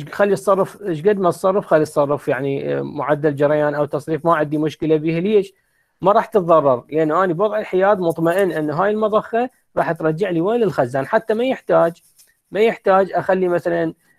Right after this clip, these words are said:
آه، صمام، يعني مو ضروره كل صمام تحديد الضغط في وضع الحياد.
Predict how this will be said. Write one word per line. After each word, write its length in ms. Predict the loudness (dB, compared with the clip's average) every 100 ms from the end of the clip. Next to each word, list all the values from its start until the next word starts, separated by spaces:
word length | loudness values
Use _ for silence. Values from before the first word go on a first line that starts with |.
| _
آه، 640 | -2 0 2 2 0 -2 -6 _ _ -16 -8
صمام، 460 | 0 0 2 0 0
يعني 200 | -4 -2
مو 180 | 0 2
ضروره 360 | 4 4 4
كل 260 | 2 0 -2
صمام 400 | -2 0 0 0
تحديد 360 | -2 -4 -2 0
الضغط 380 | 0 0 -2
في 100 | 0
وضع 220 | 2 2 -2
الحياد. 440 | -2 0 0 -2